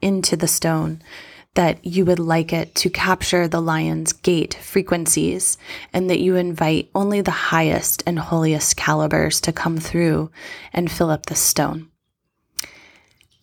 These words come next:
And once this is complete, after the sunrise of the Lion's Gate portal, you can then use the stone to charge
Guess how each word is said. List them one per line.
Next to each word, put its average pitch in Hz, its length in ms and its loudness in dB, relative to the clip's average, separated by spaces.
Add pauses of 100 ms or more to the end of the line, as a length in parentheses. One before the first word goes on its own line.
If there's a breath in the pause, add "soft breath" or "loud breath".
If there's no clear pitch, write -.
(120)
And 226 840 2 (680)
once 214 420 0
this 196 340 2
is 180 160 2
complete, - 1040 -2 (560)
after 185 340 0
the 170 120 -2
sunrise 170 1000 0
of 170 160 0
the 170 100 -2
Lion's 165 380 -4
Gate 165 240 -4
portal, 165 480 -2 (640 loud breath)
you 202 160 2
can 196 180 0
then 190 320 0
use 208 380 2
the 214 140 0
stone 156 720 0 (180)
to 170 440 2
charge 151 520 0